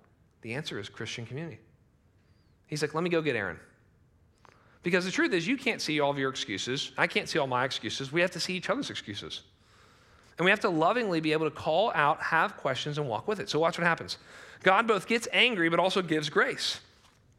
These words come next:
Verse fifteen. Sorry, verse fourteen. Then the anger of the Lord was kindled against Moses, and he said, "Is there not Aaron, your brother, the Levite?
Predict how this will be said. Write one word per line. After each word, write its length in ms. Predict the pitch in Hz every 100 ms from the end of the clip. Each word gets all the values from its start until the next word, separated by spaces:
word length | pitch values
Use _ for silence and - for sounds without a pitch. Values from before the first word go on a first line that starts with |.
| _ _ - -
Verse 380 | 170 190 - -
fifteen. 580 | - 175 - 170 123 - - _ _
Sorry, 200 | - 170
verse 180 | 147 170
fourteen. 300 | - 165 127 - - -
Then 200 | 202 233
the 140 | 220
anger 260 | 208 262 294
of 80 |
the 80 | 285
Lord 180 | 233 185
was 100 | 175
kindled 280 | - 214 226
against 260 | 190 180
Moses, 400 | 165 110 117 - - - -
and 140 | 196 202
he 60 |
said, 300 | 175 277 233
"Is 400 | 208 254 254 - 170
there 220 | 220 247
not 240 | 233 226
Aaron, 280 | 160 180 233
your 100 | 190
brother, 260 | 156 180 190
the 60 |
Levite? 320 | 156 160 247